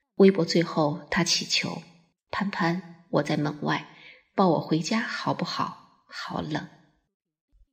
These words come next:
丹丹在敲下这行字的时候，她的潘潘正和一位女性朋友在南京。事发后，潘某向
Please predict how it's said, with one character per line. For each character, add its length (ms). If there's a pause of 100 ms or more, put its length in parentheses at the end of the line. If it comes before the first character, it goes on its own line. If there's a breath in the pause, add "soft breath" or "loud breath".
丹 160
丹 300
在 280
敲 220
下 160
这 140
行 220
字 140
的 100
时 220
候， 460 (220)
她 160
的 100
潘 240
潘 420
正 160
和 140
一 140
位 100
女 220
性 200
朋 240
友 120
在 220
南 200
京。 260 (680 loud breath)
事 180
发 140
后， 260 (220)
潘 180
某 220
向 320